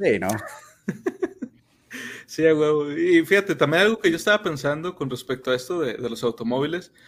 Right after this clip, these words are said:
Speaker 2: digo, porque es verdad, o sea, lo, lo hemos visto, por ejemplo, en películas donde están cientos y cientos de coches, güey, así parados en las, en las avenidas o en,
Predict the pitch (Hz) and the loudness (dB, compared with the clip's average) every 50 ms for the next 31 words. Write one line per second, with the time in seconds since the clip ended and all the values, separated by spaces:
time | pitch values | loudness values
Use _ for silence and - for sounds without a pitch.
0 | - _ - 180 185 - 160 - - 160 165 160 208 214 180 151 151 165 175 156 | -18 _ 4 4 4 4 2 2 2 2 2 4 2 2 2 4 2 2 2 0
1 | 135 147 139 139 139 147 147 143 147 170 202 202 196 190 - - 185 165 135 143 | -2 -2 -2 -2 0 0 2 2 2 2 0 -2 -6 -8 -8 -6 -6 -6 -4 -4
2 | 139 - 180 175 - 139 123 135 131 - 165 165 147 135 127 120 113 120 113 110 | -6 -6 -6 -6 -4 -4 -4 -4 -4 -4 -4 -4 -4 -4 -4 -6 -6 -6 -6 -8
3 | - - 120 - - 135 139 151 160 147 135 - - 143 135 139 135 170 151 147 | -8 -10 -12 -6 -4 -2 -2 -2 -4 -6 -6 -2 0 0 0 0 -2 -6 -10 -8
4 | 135 - 131 135 - 165 151 - 135 131 - 139 135 131 - 160 147 147 143 143 | -6 -6 -4 -4 -4 -6 -6 -6 -8 -6 -4 -4 -4 -4 -4 -6 -8 -6 -6 -6
5 | 139 123 117 - - 127 120 - 147 143 135 135 143 147 135 - 135 123 110 110 | -6 -6 -6 -8 -10 -12 -8 -4 -2 -2 -2 -2 -2 -4 -6 -8 -12 -14 -14 -14
6 | - - 127 123 117 - 120 113 113 110 117 127 143 147 156 151 - - 117 113 | -12 -12 -10 -10 -8 -6 -6 -4 -4 -2 -2 -2 -2 -4 -6 -8 -12 -16 -18 -18
7 | 117 | -18